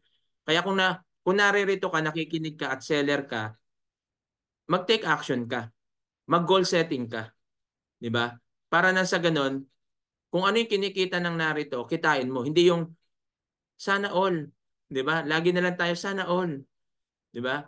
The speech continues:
Pwede mo namang gawin eh. Ba't nagsasana all ka? Sana I'm the next. Di ba?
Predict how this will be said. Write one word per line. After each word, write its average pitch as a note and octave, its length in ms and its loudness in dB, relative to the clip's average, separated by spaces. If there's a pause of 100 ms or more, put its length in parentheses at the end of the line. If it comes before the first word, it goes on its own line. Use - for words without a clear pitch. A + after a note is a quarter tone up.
(120)
Pwede F3 240 4
mo G3 80 4
namang G3+ 320 0
gawin G3 320 4
eh. - 0 -
Ba't E3 240 -2
nagsasana D#3+ 480 -2
all D3 160 -4
ka? D3+ 160 -6
Sana F3+ 400 -2
I'm F3+ 240 0
the D3 80 2
next. - 560 -6 (720)
Di D#3 80 -4
ba? F#3+ 240 0